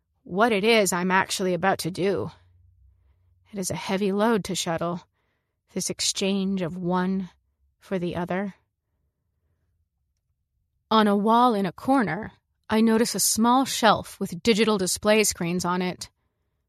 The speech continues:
It is a dull affair, dusty and halfway tucked into shadow, but it catches my eye. The simulations must be of the dealer's family or friends or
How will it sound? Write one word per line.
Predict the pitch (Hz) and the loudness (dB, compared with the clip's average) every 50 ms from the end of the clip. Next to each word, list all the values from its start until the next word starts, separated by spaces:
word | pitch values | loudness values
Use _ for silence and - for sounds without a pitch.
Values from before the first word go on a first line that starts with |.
| _ _ - | _ _ -2
It | 240 240 | 0 2
is | 190 | 2
a | 202 | 0
dull | 185 - 208 208 226 190 | 0 4 4 6 6 6
affair, | 135 - - - 165 165 175 180 196 - | 4 0 -4 -4 -4 -4 -4 -4 -6 -2
dusty | - 208 190 - - - 196 190 | -2 -2 0 0 -2 -2 -2 0
and | 185 180 180 185 | -2 -2 -4 -2
halfway | - 220 202 180 - - 175 175 | 2 2 2 2 0 -2 -6 -4
tucked | - - 208 190 - - | -2 0 -2 -2 -2 -4
into | 175 - - | -8 -6 -4
shadow, | - - 214 196 196 180 175 175 170 170 - _ _ _ _ _ _ _ _ _ _ _ _ _ | -2 0 2 2 2 0 0 -4 -4 -6 -10 _ _ _ _ _ _ _ _ _ _ _ _ _
but | - 208 | -2 -2
it | 214 - - | -2 -2 2
catches | - 247 240 - 247 202 | 2 2 2 2 0 0
my | 226 214 208 214 | 0 0 2 2
eye. | 226 233 226 208 190 190 196 - _ _ _ _ _ _ _ _ _ _ _ _ _ _ _ _ _ _ _ _ _ - | 4 4 4 2 0 -2 -6 -10 _ _ _ _ _ _ _ _ _ _ _ _ _ _ _ _ _ _ _ _ _ -2
The | 233 | 0
simulations | 220 - 277 262 262 233 196 214 226 247 - - 190 180 - | 2 4 4 6 4 4 4 4 2 2 2 0 -2 -2 -2
must | 196 185 - - | -2 -4 -4 -2
be | - 190 190 | 0 0 0
of | 185 175 | 0 -2
the | 196 | -4
dealer's | 180 - 214 208 208 190 170 170 - - | -4 -2 0 0 2 0 0 -2 -4 -2
family | - 226 214 214 202 196 185 165 165 160 - | 2 2 4 4 2 0 -2 -4 -6 -6 -6
or | - 175 160 170 - | -6 -6 -6 -8 -10
friends | - - - 226 214 202 196 180 185 185 - | -12 -4 0 2 4 4 2 0 -2 -4 -4
or | - - 160 - | -6 -8 -10 -10